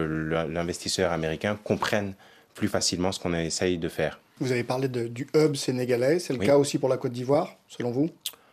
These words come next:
Speaker 1: Oui, géographiquement, je pense que tous ces pays-là frontaliers, en tout cas, euh, sur les côtes, sont, euh, en quelque sorte des hubs et peuvent permettre de, de toucher, voilà, les pays, euh, interlandes de manière beaucoup plus simple. Lorsqu'on regarde la situation du,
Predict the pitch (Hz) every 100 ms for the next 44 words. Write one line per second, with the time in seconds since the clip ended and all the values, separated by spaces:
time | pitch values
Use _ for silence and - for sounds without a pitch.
0 | _ _ - 123 170 139 120 117 110 117
1 | - 113 135 156 - 120 - - - 165
2 | - - 127 135 113 104 - 95 101 98
3 | 104 101 92 - 101 90 80 78 82 -
4 | - 127 113 110 143 - - - - -
5 | 123 131 135 - _ - - 95 90 87
6 | 95 104 98 - 101 95 95 107 113 -
7 | - - - - - 90 - 110 110 98
8 | - 92 95 98 90 82 78 82 - 90
9 | - 98 98 87 82 80 - - 92 90
10 | 90 85 80 76 67 - 87 80 80 82
11 | 90 92 82 82 82 82 78 85 80 85
12 | - 95 - - - - - 92 92 90
13 | 85 - 90 80 92 87 82 76